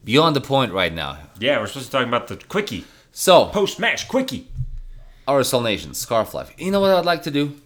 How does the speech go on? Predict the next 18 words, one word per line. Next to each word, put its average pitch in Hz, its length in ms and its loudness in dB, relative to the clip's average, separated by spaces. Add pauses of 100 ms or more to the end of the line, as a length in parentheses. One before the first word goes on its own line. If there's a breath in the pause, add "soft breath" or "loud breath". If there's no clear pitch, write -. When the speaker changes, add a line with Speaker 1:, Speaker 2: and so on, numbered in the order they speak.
(120)
Speaker 2:
Where 151 160 -2
are 190 40 -2
we 190 120 -2
going 151 240 2
with 95 140 -4
this, 82 200 -6
Speaker 1:
Let, 131 200 0
Speaker 2:
if - 60 -10
Speaker 1:
let, 139 120 2
Speaker 2:
you 101 60 -4
don't 143 80 0
Speaker 1:
let, - 80 0
Speaker 2:
mind 92 100 -4
me 90 120 -2
asking? 87 280 -4
Speaker 1:
uh, 82 420 -2 (140)
um, 101 580 -2
your 104 680 -2